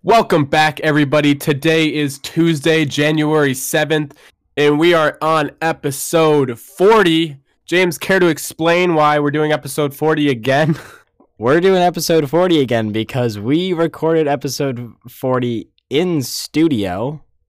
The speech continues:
Speaker 1: Together.
Speaker 2: Meaning my bedroom. And it turns out that by just, like, minimizing the tab I was using on my computer, it stopped the recording. So we have twelve minutes of the hour that we talked for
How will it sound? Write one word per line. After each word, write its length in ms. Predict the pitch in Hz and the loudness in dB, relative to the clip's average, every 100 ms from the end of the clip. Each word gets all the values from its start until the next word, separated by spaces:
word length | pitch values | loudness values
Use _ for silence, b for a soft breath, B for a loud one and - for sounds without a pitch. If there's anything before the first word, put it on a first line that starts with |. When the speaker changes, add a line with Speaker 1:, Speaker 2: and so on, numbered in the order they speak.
| _ | _
Speaker 1:
Together. 500 | - 123 123 147 143 107 | -12 -6 -2 0 0 0
Speaker 2:
Meaning 320 | 104 107 107 | -4 -6 -6
my 140 | 95 | -8
bedroom. 720 | 87 - 127 113 95 92 104 117 _ _ _ _ _ _ _ | -10 -4 -4 -2 -6 -8 -10 -14 _ _ _ _ _ _ _
And 560 | 117 117 117 117 110 98 _ _ - | -6 -4 -4 -4 -8 -12 _ _ -12
it 160 | 117 - | -10 -10
turns 360 | - 147 143 | -6 -4 -2
out 380 | 135 123 120 110 | 0 0 -2 -4
that 300 | 113 110 - | -6 -6 -8
by 640 | 104 107 107 104 101 98 - _ _ _ _ _ _ _ _ - | -12 -6 -4 -4 -6 -10 -14 _ _ _ _ _ _ _ _ -16
just, 260 | 113 - - | -14 -14 -12
like, 240 | 117 107 101 | -12 -10 -8
minimizing 800 | 113 135 143 139 139 143 147 | -4 -2 -2 -2 -2 -2 -4
the 100 | 131 | -4
tab 360 | 113 - 117 110 | -6 -6 -4 -2
I 120 | 104 | -2
was 280 | 104 101 98 | -4 -6 -8
using 280 | 113 110 117 | -8 -6 -6
on 80 | 107 | -6
my 140 | 104 | -6
computer, 460 | - 104 117 110 98 | -8 -10 -6 -6 -6
it 160 | 90 - | -8 -14
stopped 480 | - 123 120 123 | -10 -4 -2 -2
the 80 | - | -6
recording. 580 | 110 110 127 113 98 101 | -6 -4 -4 -4 -6 -8
So 220 | 101 120 | -8 -6
we 100 | 120 | -4
have 380 | 120 123 120 113 _ _ | -4 -4 -4 -8 _ _
twelve 540 | - 127 123 143 147 123 | -14 -4 0 0 0 -4
minutes 540 | 123 131 117 110 - - - | -4 -2 -2 -4 -10 -14 -6
of 260 | 113 107 | -6 -6
the 180 | 113 117 _ | -8 -10 _
hour 380 | 107 110 123 123 | -4 -2 -2 -2
that 160 | 120 127 | -4 -4
we 160 | 123 | -6
talked 560 | 120 - 113 98 - - | -6 -8 -8 -10 -12 -20
for 180 | - | -16